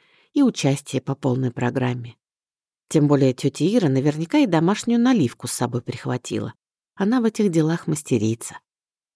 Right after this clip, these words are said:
Теперь остаётся плотнее дверь в комнату закрыть, да лечь спать. Уснула на удивление быстро,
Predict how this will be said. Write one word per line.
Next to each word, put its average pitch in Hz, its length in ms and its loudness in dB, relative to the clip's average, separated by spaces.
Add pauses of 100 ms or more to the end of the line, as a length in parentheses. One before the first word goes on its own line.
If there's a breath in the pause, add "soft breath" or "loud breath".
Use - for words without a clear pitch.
(340)
Теперь 254 340 2
остаётся 139 560 0
плотнее 151 560 2
дверь 131 300 0
в - 80 -16
комнату 226 440 0
закрыть, 190 580 -6 (140)
да 196 140 2
лечь 277 260 0
спать. - 600 -6 (720)
Уснула 277 520 4
на 139 180 4
удивление 180 580 4
быстро, 139 600 0